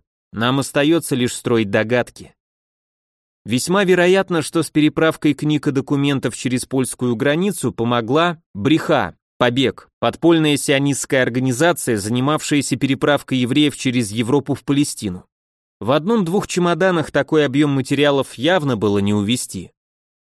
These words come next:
Бриха осуществляла нелегальные железнодорожные перевозки по всей Европе,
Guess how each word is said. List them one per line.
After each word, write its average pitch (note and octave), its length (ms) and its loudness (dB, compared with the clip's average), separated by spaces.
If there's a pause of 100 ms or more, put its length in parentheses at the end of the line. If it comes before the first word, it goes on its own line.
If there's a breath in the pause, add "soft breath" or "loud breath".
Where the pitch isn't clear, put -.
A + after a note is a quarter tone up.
(520)
Бриха D#3+ 480 2
осуществляла E3 680 2
нелегальные C#3+ 680 2
железнодорожные B2+ 920 0
перевозки B2 560 0
по A#2 160 0
всей B2 220 -2
Европе, B2 580 0